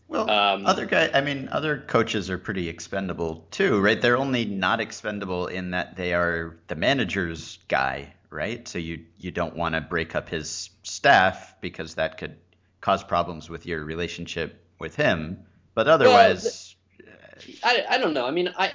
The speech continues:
Speaker 2: I think it's the difference between being, uh, you know, a, a contract worker and being an employee. Uh, you know, i-, i-, if you're an employee, uh, then your boss never, like,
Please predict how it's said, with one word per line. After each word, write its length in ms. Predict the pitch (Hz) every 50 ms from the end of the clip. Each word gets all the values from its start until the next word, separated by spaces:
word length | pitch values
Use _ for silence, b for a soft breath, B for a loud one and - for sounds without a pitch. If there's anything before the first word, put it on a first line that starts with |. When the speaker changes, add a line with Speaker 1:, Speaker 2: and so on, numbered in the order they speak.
| - -
Speaker 2:
I 60 | 196
think 160 | 190 233 220
it's 140 | 214 202 -
the 80 | - 196
difference 320 | 175 185 170 185 - -
between 400 | - 180 170 - 175 160 156 143
being, 320 | 147 151 147 143 143 139 - - _ _ _ -
uh, 80 | 123 - -
you 140 | 147 151
know, 160 | 143 131 123 -
a, 180 | - 120 117 120 - 120
a 40 |
contract 640 | - - - - 131 131 127 - 131 120 120 - -
worker 300 | 123 120 117 - 127 117
and 180 | 101 113 110
being 260 | 107 113 110 107 107 104
an 60 | 104
employee. 680 | 104 104 - - - 120 113 113 127 123 131 - - b b b b b _ _ -
Uh, 300 | - 110 110 107 104 101 - -
you 100 | 131 123
know, 100 | 117 113
i-, 160 | 113 117 - - - -
i-, 160 | 127 127 - -
if 120 | - -
you're 200 | 139 147 147 156
an 80 | 160 165
employee, 720 | 165 160 - - 214 220 214 214 185 143 139 160 190 - _ _ _ _ _ _ _ _ _ _ -
uh, 500 | 135 131 127 127 123 123 117 117 113 - - - _ _ _ _ _
then 540 | - 131 - 147 139 139 139 139 135 139 139 -
your 140 | 151 156 151
boss 360 | - 185 214 202 180 - -
never, 360 | 170 165 156 156 143 135 131
like, 260 | 127 127 123 - -